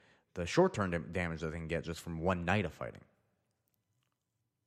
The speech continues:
But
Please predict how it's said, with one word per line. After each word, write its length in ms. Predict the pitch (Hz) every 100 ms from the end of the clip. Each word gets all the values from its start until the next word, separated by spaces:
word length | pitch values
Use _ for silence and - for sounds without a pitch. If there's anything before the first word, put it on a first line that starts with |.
| _ _ _ _ _ _ _ _ _ _ _ _ _ _ _ _ _ _ _ _ _ _ _ _ _ -
But 320 | 98 87